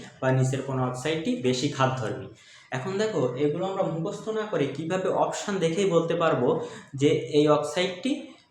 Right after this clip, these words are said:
বেশি অম্লীয়ধর্মী? এটা জানার জন্য আমাদেরকে আগে বুঝতে হবে একই পর্যায়ে বাম থেকে ডানে গেলে কি হয়। দেখো, একই পর্যায়ে বাম থেকে যত আমরা ডান দিকে যাব, তত কিন্তু অধাতুর সংখ্যা বৃদ্ধি পেতে থাকে। এখন অধাতুর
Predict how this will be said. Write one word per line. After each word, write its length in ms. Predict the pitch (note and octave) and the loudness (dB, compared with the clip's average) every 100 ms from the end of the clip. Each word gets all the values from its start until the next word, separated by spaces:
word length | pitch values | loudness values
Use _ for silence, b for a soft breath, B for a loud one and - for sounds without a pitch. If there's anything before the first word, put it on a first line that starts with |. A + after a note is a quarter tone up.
| - B2 | -4 -2
বেশি 220 | B2 F3+ C#3 | 0 2 2
অম্লীয়ধর্মী? 640 | A2+ A2 G#2+ G#2 G2 G2 - B B B B D3+ | 2 0 0 -2 -8 -12 -18 B B B B -4
এটা 200 | D#3+ G3 F#3+ | 0 2 2
জানার 240 | F#3 F#3 F3 | 2 0 0
জন্য 180 | A3 G3+ C3+ C3+ | -2 -2 -2 0
আমাদেরকে 420 | C#3+ F3 F#3 E3 C#3+ | 0 0 -2 -2 0
আগে 120 | C3 C3 | 2 0
বুঝতে 200 | C#3+ - F#3 | -2 -2 -2
হবে 120 | G3 E3+ D3 | 0 0 -2
একই 220 | D#3+ G3+ - | -2 -4 -2
পর্যায়ে 320 | G3 F#3+ G3 D3+ | -6 -2 -2 4
বাম 140 | D3 E3+ - | 6 4 0
থেকে 160 | G3 G#3 D3 | -2 0 2
ডানে 220 | C#3 C#3+ C3+ | 2 2 4
গেলে 160 | C3 B2 | 4 4
কি 80 | C3 B2+ | 0 -2
হয়। 160 | - - B B B - | -4 -8 B B B -14
দেখো, 220 | - A#3+ - - C3+ | -4 0 0 -2 -4
একই 200 | E3+ G3 | -2 -2
পর্যায়ে 360 | G3+ G3 - G3 D3 | -2 -2 -2 -2 0
বাম 120 | D3 E3 E3+ | 0 0 -6
থেকে 160 | F#3+ F#3+ | -4 -2
যত 160 | D#3 D3+ E3 | -2 -2 -2
আমরা 140 | F3+ D#3 | 0 0
ডান 140 | C3+ C3+ D#3 | 2 0 0
দিকে 160 | G3 E3 | 0 2
যাব, 140 | B2+ B2 D#3+ - B B - | 2 4 2 0 B B -4
তত 140 | C3 C#3+ | 0 0
কিন্তু 260 | D#3 E3 F3+ G#3+ C3+ | -2 -4 0 0 0
অধাতুর 360 | C3+ D#3+ G3 F#3+ - | 0 0 -2 -4 -4
সংখ্যা 300 | D3 D3 D#3 B2 | -4 -4 -4 -2
বৃদ্ধি 240 | A#2+ A#2+ A#2 | -4 -2 -2
পেতে 180 | A2 F#2+ | -2 -6
থাকে। 200 | - - - b b b b - | -12 -16 -20 b b b b -8
এখন 340 | - G#3+ D#3 C3 D3 - - A#2+ | -4 0 2 0 -4 -6 0 2
অধাতুর 360 | D#3 E3+ G#3+ | 2 0 -2